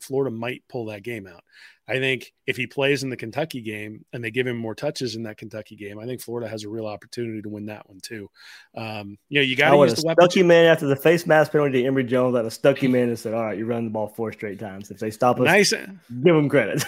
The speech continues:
Speaker 2: <laughs>
Speaker 1: Now you sound like Denny Thompson, but, you know, look, I mean,
Speaker 2: <laughs>
Speaker 1: they're, they have struggled so much in the red zone in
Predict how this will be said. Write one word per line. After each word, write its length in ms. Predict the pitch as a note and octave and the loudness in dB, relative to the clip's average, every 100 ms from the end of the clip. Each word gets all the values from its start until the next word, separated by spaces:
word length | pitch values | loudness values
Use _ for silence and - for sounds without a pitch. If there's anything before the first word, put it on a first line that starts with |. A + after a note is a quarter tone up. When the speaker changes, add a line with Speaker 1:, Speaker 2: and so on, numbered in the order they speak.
| - | 2
Speaker 2:
<laughs> 480 | F3 G3 - F3+ D#3 | 4 4 2 0 2
Speaker 1:
Now 120 | F3 | 2
you 80 | G#3 | 4
sound 260 | G#3 F#3+ | 4 4
like 160 | F3 D#3 | 2 0
Denny 220 | E3+ D#3+ | -2 -2
Thompson, 520 | D#3+ D#3+ D#3+ A#2 G2 | -6 -8 -10 -12 -14
but, 160 | A2+ A#2+ - - - - D#3+ | -12 -12 -14 -20 -20 -10 -4
you 60 | |
know, 60 | D3+ | 2
look, 260 | D#3+ E3 G3 | 6 6 6
I 60 | |
mean, 160 | F3 E3 - D3+ | 2 2 -2 -6
Speaker 2:
<laughs> 180 | C3+ F3+ | -16 -4
Speaker 1:
they're, 240 | D#3+ F#3 E3+ | -2 -2 -2
they 200 | E3 F3+ | 0 0
have 120 | F#3+ | 0
struggled 480 | - F#3 E3+ C#3 A#2 | -6 -4 -4 -6 -10
so 280 | - C3+ C#3+ | -8 -8 -8
much 220 | C#3 - | -8 -10
in 80 | C#3 | -10
the 100 | A#2+ | -10
red 200 | A2 G2+ | -12 -14
zone 300 | G2+ - _ _ _ _ _ C3+ | -20 -20 _ _ _ _ _ -4
in 480 | B2 A#2+ A#2 A2+ | -4 -4 -8 -12